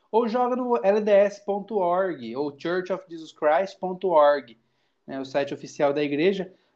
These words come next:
Lá você pode pesquisar por esses discursos.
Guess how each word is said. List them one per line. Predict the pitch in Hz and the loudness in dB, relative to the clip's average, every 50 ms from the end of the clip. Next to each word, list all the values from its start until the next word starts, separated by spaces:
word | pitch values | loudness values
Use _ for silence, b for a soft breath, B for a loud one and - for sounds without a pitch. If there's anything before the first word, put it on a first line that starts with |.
| b | b
Lá | 147 147 147 | 2 4 4
você | 151 160 156 - 175 | 4 2 0 -4 -6
pode | 180 - 170 160 156 160 147 151 165 175 165 160 151 - - | -6 -2 0 0 0 0 -2 -6 -6 -6 -4 -4 -6 -6 -6
pesquisar | 170 160 156 - 196 175 170 165 160 160 | -6 -6 -6 -6 -6 0 2 2 2 2
por | - 180 165 | 0 -2 -4
esses | 160 156 - 165 160 | -4 -4 -6 -6 -6
discursos. | 180 185 - - - 196 214 233 220 - - - - _ | -6 -6 -6 -4 -2 0 0 0 -2 -4 -10 -20 -20 _